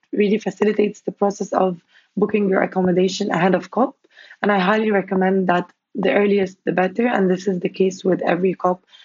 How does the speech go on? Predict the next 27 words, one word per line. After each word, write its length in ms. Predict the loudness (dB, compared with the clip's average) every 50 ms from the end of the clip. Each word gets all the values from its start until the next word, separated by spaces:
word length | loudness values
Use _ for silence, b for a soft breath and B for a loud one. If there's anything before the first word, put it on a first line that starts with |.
| B B B
And 100 | -2 0
I 140 | 0 0 -2
previously 480 | -2 -2 0 0 0 -2 -2 -2 0
had 260 | 0 2 2 0 0 0
experiences 840 | -4 -4 -2 -2 0 2 2 2 0 -2 -2 -2 -2 -2 -2 -2 -2
with 260 | 0 0 0 -2 B B B B B B B -10
accommodation 680 | -4 -2 0 0 2 2 2 2 0 0 -2 -2 -2
when 80 | -2 -2
it's 160 | -2 -4 -2
always 360 | 0 0 2 2 0 0 0
last 220 | 0 0 0 -2 -4 -4
minute, 360 | -2 -2 0 0 -2 -4 -2 -2
because 440 | -2 -2 0 0 0 0 0 -2 b b b b b b b _
for 240 | _ -4 -2 0 0
me, 260 | 2 2 2 2 2
when 160 | 2 2 2 2
I 120 | 2 2
was 300 | 2 0 -2 -4 _ -20 -20 _ _
heading 500 | -2 0 2 2 2 2 0 0 -2 -4 -6 _ -6
my 240 | -2 0 2 2 2
delegation 560 | 2 2 2 2 2 0 -2 -2 -2 -2 0
of 240 | 2 2 0 -2 B B B B B B
students, 560 | -20 -4 -2 0 2 2 2 0 -2 -2 -2
we 120 | 0 2 2
always 440 | 2 2 2 0 0 -2 -4 -6
came 320 | -12 -6 -4 -2 0 0 -2
from 380 | 0 0 0 0 0 -4 -8